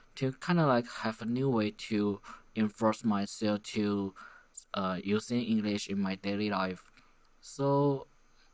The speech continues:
I think the frequency of this kind of trial, uh, I mean, speak, uh, English speaking practice con-, way to record it in the podcast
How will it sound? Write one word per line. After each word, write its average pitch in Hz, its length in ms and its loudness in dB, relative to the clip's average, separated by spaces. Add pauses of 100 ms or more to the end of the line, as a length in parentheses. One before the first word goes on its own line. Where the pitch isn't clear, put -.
(160)
I 143 120 -2
think 190 360 4
the 151 100 2
frequency 151 880 0 (420)
of 113 240 -2
this 104 220 -4
kind 107 280 0
of 107 60 0
trial, 117 580 2 (200)
uh, 92 240 -4 (120)
I 107 80 -6
mean, 104 240 0
speak, - 480 -4 (160)
uh, 98 220 -2
English 127 400 -2
speaking 107 540 -2
practice 110 560 -4 (240)
con-, 107 280 -2 (460)
way 107 360 0
to 104 320 0
record 101 420 0
it 98 180 -4
in 107 120 0
the 95 160 -2 (200)
podcast 107 600 0